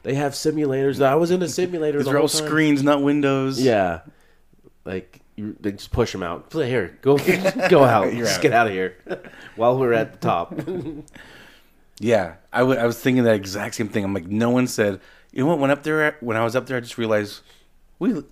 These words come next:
Speaker 2: Earth, the Earth is flat. Nope. It's a big spherical ball.
Speaker 1: You can see it. You, like, I don't know if anybody's been anywhere where you can, like, see the ocean and, like, from a higher level too, and you can just see the curve of the Earth.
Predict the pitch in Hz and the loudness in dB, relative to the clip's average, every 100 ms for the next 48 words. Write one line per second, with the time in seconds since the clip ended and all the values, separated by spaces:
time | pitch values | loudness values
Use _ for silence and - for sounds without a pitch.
0 | _ - 254 - 147 151 175 214 - - | _ -8 -6 -4 -4 -4 -6 -10 -10 -12
1 | 240 135 - - _ _ 123 131 - - | -10 -10 -14 -20 _ _ -4 -4 -8 -20
2 | _ _ _ _ _ - - _ - 117 | _ _ _ _ _ -20 -20 _ -6 -2
3 | 123 123 - 117 120 113 113 104 85 - | -2 -2 -6 -4 -4 -4 -2 -2 -6 -10
4 | 107 107 120 110 - 131 135 98 80 - | -8 -4 -4 -4 -8 -8 -4 -4 -6 -12
5 | 92 87 - _ 98 104 104 120 123 120 | -20 -20 -20 _ -10 -6 -2 0 2 2
6 | 113 - - 104 107 110 104 104 101 - | 0 -6 -8 -6 -2 -2 -2 -4 -4 -4
7 | 110 107 92 82 85 - _ - _ 92 | -4 -2 -2 -4 -6 -10 _ -20 _ -4
8 | 95 95 - 92 90 82 - 95 98 92 | -4 -6 -12 -10 -10 -10 -12 -10 -10 -8
9 | 92 95 98 - 80 80 - 90 85 82 | -8 -6 -8 -8 -10 -12 -12 -12 -10 -12
10 | 82 - 87 76 87 90 87 90 80 76 | -12 -12 -12 -10 -6 -4 -4 -4 -6 -10
11 | - 87 82 78 80 - 85 82 - 98 | -8 -8 -8 -10 -16 -20 -20 -16 -12 -10
12 | 90 - - 90 87 78 78 76 - 87 | -12 -12 -6 -4 -4 -8 -12 -14 -10 -10
13 | 71 - | -10 -18